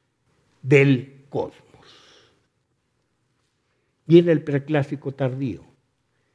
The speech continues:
Y empezamos a hablar de aldeas, pero de aldeas muy poderosas, de aldeas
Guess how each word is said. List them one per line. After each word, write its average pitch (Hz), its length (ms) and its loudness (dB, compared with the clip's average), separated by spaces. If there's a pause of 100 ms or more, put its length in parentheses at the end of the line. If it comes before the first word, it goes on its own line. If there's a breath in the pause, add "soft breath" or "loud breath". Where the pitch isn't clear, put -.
(140)
Y 143 100 2
empezamos 151 580 0
a 139 40 2
hablar 139 320 0
de 131 80 0
aldeas, 131 440 0
pero 120 240 -4
de 123 120 0
aldeas 131 320 -2
muy 131 140 -2
poderosas, 120 720 -8 (760)
de 135 200 2
aldeas 170 720 0